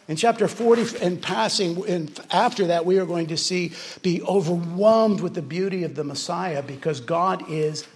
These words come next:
faithful to his covenant. And the covenant with his people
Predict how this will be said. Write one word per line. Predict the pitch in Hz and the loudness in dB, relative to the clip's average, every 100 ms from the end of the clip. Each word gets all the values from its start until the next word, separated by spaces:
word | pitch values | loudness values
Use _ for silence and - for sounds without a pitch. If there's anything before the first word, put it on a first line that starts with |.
| - | -20
faithful | - 202 214 214 - 143 113 123 - - _ - | -8 -2 -2 -4 -8 -4 -4 -4 -8 -14 _ -8
to | 180 | -6
his | 151 190 | -4 -6
covenant. | - - 254 - 95 - - _ - - - - | -8 -8 -8 -10 -12 -18 -20 _ -20 -20 -8 -2
And | 175 | 0
the | 175 | 0
covenant | - 214 254 240 | 2 2 2 -2
with | 180 | -4
his | 170 147 - | -4 -6 -6
people | - 262 277 156 123 160 | -4 -2 -2 0 0 -2